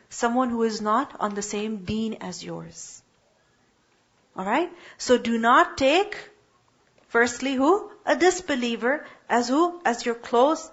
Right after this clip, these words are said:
intimate, best friend. Likewise, dunikum, other than you, someone who differs from you in even worldly matters. So for example, in business, okay, in business,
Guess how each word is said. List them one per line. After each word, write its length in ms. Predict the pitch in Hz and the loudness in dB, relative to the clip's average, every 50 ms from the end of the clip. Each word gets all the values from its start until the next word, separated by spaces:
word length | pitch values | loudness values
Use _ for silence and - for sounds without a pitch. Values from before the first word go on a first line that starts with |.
| _ _ | _ _
intimate, 560 | - 254 254 247 254 254 247 254 269 254 196 190 | -2 -2 -2 -2 -2 -4 -4 -4 -4 -6 -4 -2
best 340 | 214 208 214 214 - - | -2 -2 -2 -4 -8 -14
friend. 540 | - - - 330 359 392 381 302 202 - - - _ _ _ _ _ _ _ _ _ _ _ _ _ _ _ _ _ _ _ - - - - - _ _ _ | -18 -4 -2 0 0 0 0 -2 -6 -8 -12 -18 _ _ _ _ _ _ _ _ _ _ _ _ _ _ _ _ _ _ _ -20 -20 -20 -20 -20 _ _ _
Likewise, 560 | 262 294 339 381 370 - 339 339 349 339 339 | 4 4 6 6 6 4 4 4 4 4 2
dunikum, 600 | - 254 294 330 349 359 349 349 392 403 427 427 - - - - - _ _ | 2 4 4 6 6 6 6 6 4 4 4 2 -2 -8 -14 -20 -20 _ _
other 320 | 233 294 311 359 370 359 | 4 6 8 8 6 8
than 200 | 320 294 277 262 | 6 4 2 2
you, 340 | 247 240 254 302 359 370 370 - - _ | 0 0 0 0 0 -2 -4 -10 -18 _
someone 420 | - - - 277 285 302 320 302 | -10 -2 0 2 4 4 4 2
who 120 | 285 285 247 | 2 0 -2
differs 520 | 190 220 285 330 311 - 381 381 370 381 | 0 2 2 2 4 4 4 4 4 2
from 240 | - 294 269 240 226 | -2 -2 -2 -2 -2
you 280 | 226 233 269 311 320 - _ _ _ _ _ _ _ _ _ _ _ _ _ | -2 -2 -2 -2 -4 -8 _ _ _ _ _ _ _ _ _ _ _ _ _
in 380 | - 285 294 302 302 311 302 302 - _ _ _ | 0 2 2 2 0 -2 -4 -8 -12 _ _ _
even 320 | 254 294 294 349 330 294 | -4 -2 0 0 0 2
worldly 340 | 262 285 302 359 392 427 453 427 | 4 4 4 4 4 4 2 2
matters. 580 | 370 285 233 - 214 175 165 - - - - _ _ _ _ _ _ _ _ _ _ _ _ _ _ _ - - - | 2 0 -2 -4 -8 -10 -12 -12 -16 -20 -20 _ _ _ _ _ _ _ _ _ _ _ _ _ _ _ -20 -20 -8
So 140 | - - 302 | -4 -2 0
for 140 | 302 320 320 | 2 4 2
example, 440 | 302 240 254 247 247 247 247 311 - | 4 4 2 2 2 2 0 -2 -4
in 220 | - 247 269 254 | -2 -2 -4 0
business, 600 | 240 269 277 269 262 247 185 - - - - - - _ _ _ _ _ _ _ _ _ _ _ - - - | 0 0 0 0 -2 -4 -4 -6 -8 -12 -14 -14 -18 _ _ _ _ _ _ _ _ _ _ _ -20 -12 -12
okay, 300 | 202 - 226 269 320 311 - - _ - | -8 -4 -4 -4 -4 -6 -12 -20 _ -4
in 180 | 226 254 247 | -2 -2 0
business, 580 | 233 285 277 247 247 208 - - - - - - | 0 0 0 0 -4 -4 -6 -8 -12 -16 -18 -20